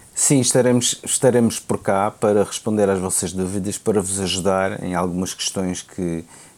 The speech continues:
que, que tenham aqui sim alguma dificuldade e que procurem ajuda. Eh, se não conseguirmos, vamos à procura da ajuda necessária para vos conseguir, eh, esclarecer.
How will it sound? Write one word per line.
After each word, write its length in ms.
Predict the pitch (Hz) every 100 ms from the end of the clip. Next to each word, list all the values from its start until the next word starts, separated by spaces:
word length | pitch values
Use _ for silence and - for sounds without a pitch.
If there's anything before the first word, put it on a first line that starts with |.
| -
que, 200 | 107 92
que 100 | -
tenham 260 | 107 101
aqui 140 | 95 -
sim 220 | - 104
alguma 340 | 95 92 95
dificuldade 640 | 92 - 95 98 98 104 -
e 20 |
que 60 | -
procurem 500 | - - 98 90 92
ajuda. 420 | 87 98 98 107 - - - - - -
Eh, 400 | 98 95 90 92 - - - - _ 160
se 200 | 135 135
não 160 | 135 123
conseguirmos, 600 | 127 120 - 123 117 104
vamos 300 | 104 117 107
à 80 | 107
procura 560 | - 104 - 123 113
da 160 | 104 104
ajuda 380 | 98 95 101 98
necessária 640 | 95 90 - 98 87 90
para 360 | 87 92 85 85
vos 540 | 80 - 90 - - -
conseguir, 600 | 104 95 - 98 92 90 - - - -
eh, 180 | 92 85
esclarecer. 760 | - - 101 92 - 85 90